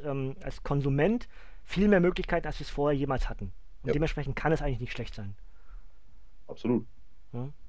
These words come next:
Speaker 1: Ja. Ich habe übrigens Ragnarok noch nicht gesehen im Kino. Wahrscheinlich werde ich es wieder verpassen und muss warten, bis es dann auf Blu-ray rauskommt, weil ich wollte ja eigentlich letzte Woche, André, ne, wir hatten ja Mittwoch dann geplant, den Podcast zu machen.
Speaker 2: Ja.
Speaker 1: Dienstag ging's mir auch schon nicht gut, also habe ich leider verworfen, dass ich dann Dienstag gleich zur Premiere gehe.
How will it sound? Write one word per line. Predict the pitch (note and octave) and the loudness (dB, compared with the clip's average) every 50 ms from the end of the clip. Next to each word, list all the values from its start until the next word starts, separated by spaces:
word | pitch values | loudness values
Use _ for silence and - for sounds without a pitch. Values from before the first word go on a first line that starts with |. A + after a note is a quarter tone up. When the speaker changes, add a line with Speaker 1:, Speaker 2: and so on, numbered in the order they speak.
| - - - - - - - - - - - - - | -10 -10 -10 -10 -10 -8 -8 -10 -10 -10 -10 -8 -6
Speaker 1:
Ja. | - A2+ G2+ F#2 - | -4 -4 -4 -4 -4
Ich | - - E3 | 0 4 6
habe | F#3 | 8
übrigens | G#3 F3+ F3 E3+ - | 8 8 8 8 6
Ragnarok | E3+ E3+ F3 D#3+ E3+ E3+ F3 | 4 4 6 4 4 4 2
noch | E3 | 2
nicht | D#3+ D3+ - | 0 0 0
gesehen | C3+ C#3+ E3+ G3 | 0 2 4 4
im | F#3+ | 2
Kino. | - - G3+ G3+ G#3 | 2 4 4 4 4
Wahrscheinlich | F#3 E3 - D#3+ D#3 D3+ | 4 2 2 2 0 2
werde | C#3+ D#3+ | 2 2
ich | D3+ C#3+ | 2 2
es | |
wieder | - D#3+ E3+ | 2 0 0
verpassen | - E3+ - E3+ E3+ - F3 F3+ E3+ - - - - - - - | 0 0 0 0 0 0 -2 -4 -4 -6 -8 -8 -8 -8 -6 -2
und | D#3 D3 | 0 2
muss | D3 D3+ - - | 2 2 2 4
warten, | C#3+ C3+ C#3+ - D3+ C#3+ C#3 | 4 4 4 4 2 -2 -2
bis | C#3 | -4
es | C#3+ - | -4 -2
dann | - D#3 | -2 -2
auf | C#3+ C#3+ - | -2 -2 0
Blu-ray | - D#3+ E3+ E3+ D3+ | 2 2 4 4 4
rauskommt, | C3 B2 C3 - - D#3 D#3 D3+ - | 4 2 0 0 -2 -4 -4 -2 0
weil | C#3 C3 C3 C3 C3 C3 C3+ | 2 2 2 2 0 0 -2
ich | C3+ - - | -4 -2 0
wollte | C#3 C#3+ C3+ D#3 | 0 0 2 0
ja | C#3 | 0
eigentlich | C#3 C3 A2+ | -2 -2 0
letzte | - C3+ E3 - - - G3 | 2 2 2 2 0 0 2
Woche, | G#3 G#3 - G#3+ G#3+ G#3 G#3 - | 2 0 0 0 -2 -2 -4 -2
André, | D#3 D3+ D3+ | -2 0 2
ne, | C#3+ F#3 G3 | 2 2 2
wir | F#3 | 0
hatten | D#3+ - D#3 | 0 0 0
ja | D3 D3 D3+ D#3 | 0 0 0 -2
Mittwoch | E3 D#3+ D3+ - D#3+ D3+ | -2 -2 -2 -2 -2 -2
dann | - D#3 D3 | -2 -2 -2
geplant, | C#3+ C3+ - D3+ D3+ D#3+ E3+ D#3 - D3+ | -2 0 2 4 4 4 2 0 -2 -2
den | C#3+ C#3+ C#3 C3+ | -2 -2 -2 -2
Podcast | C#3 E3+ - G3 G3 - | -2 -2 0 0 -2 0
zu | - F#3 | 0 0
machen. | F3+ F#3 D#3+ F3 F3+ - - - - - - - | 0 2 2 0 0 -2 -4 -6 -6 -6 -6 -6
Speaker 2:
Ja. | - - - | -6 -2 0
Speaker 1:
Dienstag | E3 D#3+ D3+ E3 - | 2 2 2 2 2
ging's | D#3+ D3 C3+ | 0 0 0
mir | D3 D3 | 2 2
auch | D3 E3+ - | 2 2 2
schon | - F#3 F3+ | 0 0 -2
nicht | F3 - | 0 0
gut, | - F3+ D#3 | 0 0 0
also | D#3 C#3+ C#3 | 0 0 0
habe | C#3 C3+ C#3+ | 0 0 0
ich | C3+ | 0
leider | C#3+ C3+ C3+ C3+ | 0 2 2 0
verworfen, | B2+ - C#3+ C3 A#2 B2+ D#3 F3+ - G3+ F#3+ | 0 0 -2 0 2 2 2 2 2 0 -2
dass | F3 E3+ D#3+ | -2 -4 -4
ich | E3 - | -4 -4
dann | - D#3+ D3+ | -2 -2 -2
Dienstag | D3 E3 E3 - F3 D3+ | -2 -2 -2 -2 -2 0
gleich | - D3+ D3 C#3 | 0 0 0 0
zur | - - D3 | -2 -2 -4
Premiere | C#3 - - B2 C#3+ F3 E3 C#3+ B2+ | -2 -2 0 0 0 0 0 0 0
gehe. | A#2 C3 C#3 D#3 F3+ | 2 2 2 2 2